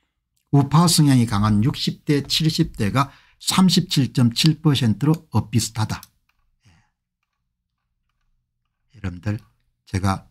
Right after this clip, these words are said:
중요한 내용을, 그 다음 내용을 <laughs> 포함을 안 시켰네요.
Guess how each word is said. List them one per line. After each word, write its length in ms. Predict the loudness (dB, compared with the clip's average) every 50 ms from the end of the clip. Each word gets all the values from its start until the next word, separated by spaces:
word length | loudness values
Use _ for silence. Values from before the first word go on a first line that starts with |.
| _ _
중요한 460 | -10 -2 0 2 4 4 4 6 4
내용을, 420 | 4 2 0 -2 -2 -4 -4 -4
그 140 | -2 0 2
다음 220 | 4 4 4 4 4
내용을 440 | 4 2 2 2 2 2 0 -4 -8 -16 -20 _ _ _ _
<laughs> 300 | _ _ _ _ _ _ _
포함을 240 | 0 2 4 4 4 2
안 120 | 2 0
시켰네요. 480 | -4 -6 -4 -2 -2 -2 -2 -4 -8